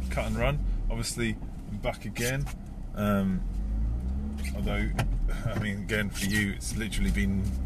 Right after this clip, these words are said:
no time at all. Uh, kind of, or sort of forgotten what I was talking about before. Uh, what was I talking about before? Um, oh, leaf shapes. Leaf shapes.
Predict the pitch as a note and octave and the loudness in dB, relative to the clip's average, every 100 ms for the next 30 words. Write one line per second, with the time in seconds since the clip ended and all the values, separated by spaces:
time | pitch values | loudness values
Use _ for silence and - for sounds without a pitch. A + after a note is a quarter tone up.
0 | - - - - - - - - G#2+ G#2+ | -2 -2 -2 -2 -2 -2 -2 2 4 4
1 | G2+ F#2 F2+ - G#2 G#2 G2+ C2 F#2 F2+ | 4 2 2 2 2 4 2 2 2 2
2 | E2+ C#2 - - - - - - - - | 2 0 2 2 2 2 0 0 2 2
3 | - - - - G#2+ - - A2+ G#2+ - | 4 4 4 4 2 4 4 6 6 6
4 | - B2+ E3+ - - - A#2 A#2 - - | 4 4 4 4 4 4 4 2 2 2
5 | - A2+ A2 - - G#2+ G#2+ - A#2 A2+ | 2 2 2 2 2 2 2 2 2 2
6 | A2+ - - G#2+ - B2+ B2 B2 - - | 2 2 2 2 2 4 4 2 -2 -2
7 | - - - - G2+ G2 F#2+ F#2 - - | 0 0 0 2 4 6 4 2 -2 -4
8 | - - - - - - - - - - | -2 0 0 0 0 0 0 -2 0 0
9 | - A2+ A2 - - - G2 - G#2 F#2 | 2 0 0 0 -2 0 -2 0 0 0
10 | - - - - F#2+ G2 D3 C#3+ D3 F#3 | 0 -4 -6 -2 0 2 2 2 2 2
11 | - - G#2 F2+ - - - - - - | 0 -4 -4 -4 -2 -2 0 0 0 0
12 | - - - - C#3 D#3+ - - - - | 0 2 2 2 2 2 0 0 0 2
13 | - | 2